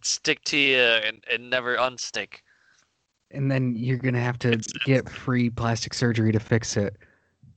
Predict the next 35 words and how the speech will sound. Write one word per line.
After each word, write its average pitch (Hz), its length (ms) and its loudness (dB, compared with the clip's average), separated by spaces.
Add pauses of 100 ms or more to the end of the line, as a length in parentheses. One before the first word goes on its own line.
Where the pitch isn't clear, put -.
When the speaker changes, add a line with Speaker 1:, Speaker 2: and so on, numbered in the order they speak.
(340)
Speaker 1:
Everyone 135 460 0
put 131 220 0
your 135 500 -4 (420)
Gorilla 127 460 4
Glue 120 300 -2
mask 113 440 -2
on 113 440 -2
pr-, 127 80 -6
to - 160 -12
protect - 500 -4
yourself 110 340 -2
from 120 140 -6
this 110 140 -6
pandemic 113 640 -4 (200)
of - 80 -20 (180)
Speaker 2:
That 190 360 2
was 185 220 4
Speaker 1:
stupidity. 180 160 4
Speaker 2:
an 180 80 4
oval. 175 960 4
It 185 140 4
has 214 460 0
to 190 140 4
be 220 380 2
a 185 120 4
circle. 196 1200 4
Speaker 1:
<laughs> - 40 -14 (1300)
To - 100 0
protect - 560 -2
yourself 180 400 0
from 180 160 -12
the 180 80 -2
Gorilla 185 400 4
Glue 175 300 2
monster. 151 1040 2